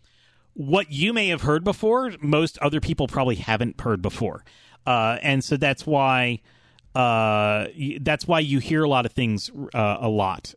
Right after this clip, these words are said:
uh, and, and over and over again. If you really follow something a lot, you're gonna hear the same story over and over.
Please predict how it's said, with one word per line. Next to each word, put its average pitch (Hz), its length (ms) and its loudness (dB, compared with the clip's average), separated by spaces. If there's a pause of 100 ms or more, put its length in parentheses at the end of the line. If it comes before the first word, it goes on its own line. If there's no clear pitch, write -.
uh, 101 260 0
and, 120 160 -2
and 120 160 0
over 113 180 2
and 113 80 2
over 104 140 2
again. 101 200 0
If 92 120 -8
you 143 120 0
really 165 260 2
follow 175 300 0
something 139 340 -4
a 120 80 -2
lot, 117 180 -2
you're 123 120 0
gonna 160 160 -2
hear 202 180 -2
the 143 120 -4
same 139 220 -2
story 185 320 0
over 120 200 2
and 113 80 2
over. 98 260 0